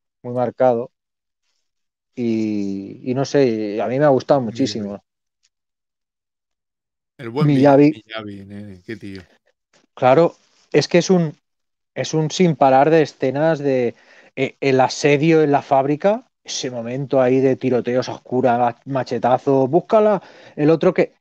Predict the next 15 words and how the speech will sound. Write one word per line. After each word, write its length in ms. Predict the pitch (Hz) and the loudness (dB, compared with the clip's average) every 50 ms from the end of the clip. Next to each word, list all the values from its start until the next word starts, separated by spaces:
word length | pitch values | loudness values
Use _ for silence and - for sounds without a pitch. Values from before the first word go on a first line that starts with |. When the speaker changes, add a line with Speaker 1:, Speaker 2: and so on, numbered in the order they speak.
| _ _ _ | _ _ _
Speaker 1:
el 140 | 151 160 156 | 0 0 2
momento 460 | 151 151 147 165 185 196 - 233 226 | 2 2 2 2 0 2 0 0 0
que 100 | 240 226 | 2 2
le 100 | 202 180 | 2 2
dice, 520 | 170 175 160 - 156 139 135 117 107 - _ _ _ _ _ _ _ | 2 0 0 0 0 0 0 -2 -6 -10 _ _ _ _ _ _ _
eso 180 | 143 143 - 214 | -10 -8 -6 -6
es 80 | 208 | -4
un 120 | 254 226 208 | -2 0 0
momento 400 | 185 165 160 165 175 165 196 185 | 0 0 -2 -2 -2 -2 -2 -2
muy, 420 | 165 160 165 175 185 202 - _ _ _ _ _ _ _ _ _ _ - - _ _ _ _ _ _ _ _ _ | -2 -2 -2 -2 -4 -4 -8 _ _ _ _ _ _ _ _ _ _ -20 -20 _ _ _ _ _ _ _ _ _
muy 800 | 143 143 151 156 165 170 170 170 175 170 170 170 165 160 156 151 139 | -6 -4 -2 0 0 2 2 2 2 2 2 0 0 0 0 0 2
de, 440 | 147 147 139 135 131 107 104 95 - | 2 4 4 4 2 0 -2 -8 -16
de, 680 | - - 135 127 123 120 117 117 113 - - - - - _ _ _ _ | -12 -8 -6 -4 -4 -4 -4 -4 -6 -8 -10 -14 -16 -18 _ _ _ _
de 160 | - 135 139 | -10 -6 -6
algunas 360 | 131 123 123 139 160 170 156 | -4 -2 -2 0 0 0 -2